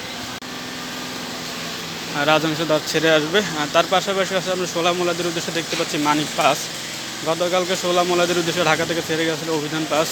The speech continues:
আজকে অভিধান পাঁচ, আহ, ছেড়ে আসবে মোলাদি থেকে ঢাকার উদ্দেশ্যে এবং ঢাকা থেকে ছেড়ে যাবে আপনার, আহ, মানিক পাঁচ। দেখতেই পাচ্ছেন, তা মানিক পাঁচ সম্ভবত রাত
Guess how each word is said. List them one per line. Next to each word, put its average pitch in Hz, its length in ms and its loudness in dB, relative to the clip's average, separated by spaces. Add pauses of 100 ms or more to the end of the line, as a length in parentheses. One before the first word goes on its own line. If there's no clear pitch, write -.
(140)
আজকে 139 200 -4
অভিধান 147 500 0
পাঁচ, 143 200 4
আহ, 143 480 0
ছেড়ে 151 200 6
আসবে 165 240 4
মোলাদি 151 380 0
থেকে 151 180 -2
ঢাকার 143 260 0
উদ্দেশ্যে 156 240 -4
এবং 151 120 -2
ঢাকা 139 220 0
থেকে 156 240 -4
ছেড়ে 147 160 -2
যাবে 139 220 -2
আপনার, 135 300 -4 (400)
আহ, 139 100 0
মানিক 139 300 2 (100)
পাঁচ। 120 160 6 (680)
দেখতেই 185 300 -2
পাচ্ছেন, 185 260 2
তা 165 300 6
মানিক 156 300 0 (100)
পাঁচ 156 240 0
সম্ভবত 151 320 -4
রাত 139 180 0